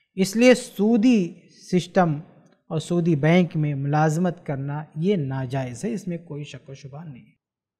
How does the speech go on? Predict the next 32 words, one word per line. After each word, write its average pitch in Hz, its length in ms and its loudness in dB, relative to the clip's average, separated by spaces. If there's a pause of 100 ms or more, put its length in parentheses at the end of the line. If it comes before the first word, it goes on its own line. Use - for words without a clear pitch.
अब 220 160 6
जब 233 220 6
उसकी 240 280 4
कमाई 208 460 6
नाजायज़ 156 600 4
है 143 260 -8 (460)
तो 156 80 0
जाहिर 180 260 4
सी 220 140 -2
बात 156 260 -2
है 233 80 -2 (200)
उसके 196 280 -2
बच्चों 196 420 2
पर, 208 240 2
उसकी 190 260 -2
बीवी 214 220 0
पर 220 160 -4
क्या 320 220 0
असर 208 260 -2
होगा। 120 300 -14 (840)
अल्लाह 175 260 2
के 202 140 -2
नबी 190 280 2
सल्लल्लाहु - 20 -14
अलैहि 190 120 -12
वसल्लम 208 180 -6
की 196 140 -6
हदीस 151 440 -6
है 139 160 -10 (360)
सही 160 240 4
मुस्लिम 160 380 0
की 131 240 -12